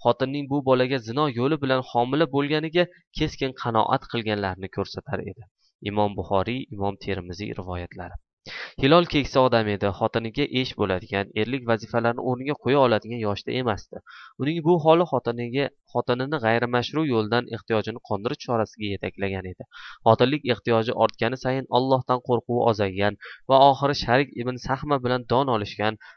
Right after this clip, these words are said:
hatto undan homila ham orttirib olgan edi. Hilol bilan xotini voqeasida bir yoki ikki kun o'tgan edi. Dastlab Osim orqali so'rattirilgan masala yuzasidan bu daf'a Uvaymir o'zi keldi. Ahvolni o'zi tushuntirdi. Natijada ularga ham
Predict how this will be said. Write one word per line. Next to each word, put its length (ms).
hatto 320
undan 260
homila 340
ham 240
orttirib 480
olgan 380
edi. 220
Hilol 360
bilan 220
xotini 440
voqeasida 720
bir 160
yoki 400
ikki 320
kun 200
o'tgan 440
edi. 220
Dastlab 420
Osim 320
orqali 380
so'rattirilgan 920
masala 340
yuzasidan 540
bu 180
daf'a 360
Uvaymir 520
o'zi 240
keldi. 340
Ahvolni 460
o'zi 200
tushuntirdi. 600
Natijada 480
ularga 400
ham 200